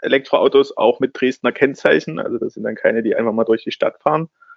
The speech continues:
Und, äh, ich find's zum Beispiel dann auch gerade wichtig, dass die Elektroautos nach und nach auch mehr in die öffentlichen Stellen reinkommen. Ich bin heute zum Beispiel hinter einer Polizei-Zoe hinterhergefahren, also richtig weiß mit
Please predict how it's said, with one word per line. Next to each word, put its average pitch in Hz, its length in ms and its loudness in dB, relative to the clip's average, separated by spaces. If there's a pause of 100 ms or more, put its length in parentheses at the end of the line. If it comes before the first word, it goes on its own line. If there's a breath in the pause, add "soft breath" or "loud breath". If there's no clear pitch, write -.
(540 soft breath)
Und, 123 540 0
äh, 120 280 4
ich 117 180 -2
find's - 240 -2
zum 147 120 0
Beispiel 160 300 2
dann 151 160 2
auch - 180 0
gerade 135 380 0
wichtig, 156 420 -2
dass 135 260 -2
die 127 360 2
Elektroautos 127 1040 0
nach 120 240 2
und 131 100 -2
nach 120 300 2
auch - 300 -2
mehr 123 240 0
in - 120 -4
die - 140 -4
öffentlichen 135 600 -4
Stellen 143 500 2
reinkommen. 107 640 0
Ich - 120 -14
bin 143 160 -4
heute 147 160 2
zum 143 100 -4
Beispiel 135 300 4
hinter 131 260 2
einer 123 440 6
Polizei-Zoe 123 840 0
hinterhergefahren, 101 680 0
also 120 200 -4
richtig 139 300 -4
weiß 131 320 2
mit 117 240 -8